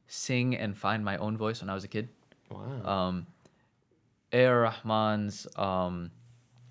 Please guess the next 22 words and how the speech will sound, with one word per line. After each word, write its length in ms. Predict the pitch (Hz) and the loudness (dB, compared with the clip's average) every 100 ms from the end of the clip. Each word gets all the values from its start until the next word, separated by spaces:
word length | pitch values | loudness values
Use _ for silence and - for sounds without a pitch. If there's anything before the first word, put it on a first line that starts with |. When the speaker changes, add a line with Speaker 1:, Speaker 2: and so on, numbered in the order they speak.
| - - _ - | -20 -20 _ -6
Speaker 1:
composition 540 | 113 104 104 104 104 | -2 0 0 -2 -2
style 500 | - 98 98 98 - | 0 2 4 2 0
is 140 | - 95 | -6 -2
also 400 | 101 98 - 98 | 0 0 0 -2
what 360 | 95 92 87 - _ _ _ - | 0 0 -2 -6 _ _ _ -4
led 200 | 104 95 | -2 0
me 140 | 98 95 | -4 -6
to 260 | - 95 | -6 -8
compose 480 | 92 101 101 98 98 | -6 -8 -2 -2 0
the 80 | 95 | 0
way 120 | 98 | 0
that 120 | 95 | 2
I 80 | 95 | 0
do 180 | 92 92 | -2 0
now, 360 | 98 117 110 - _ _ _ _ - | 2 2 0 -4 _ _ _ _ -4
even 160 | 123 | 4
though 100 | 123 | 4
it 60 | 110 | 4
sounds 200 | 120 107 | 2 0
nothing 220 | 113 113 95 | 0 -2 0
like 220 | 127 123 | 0 0
it. 160 | 120 | -6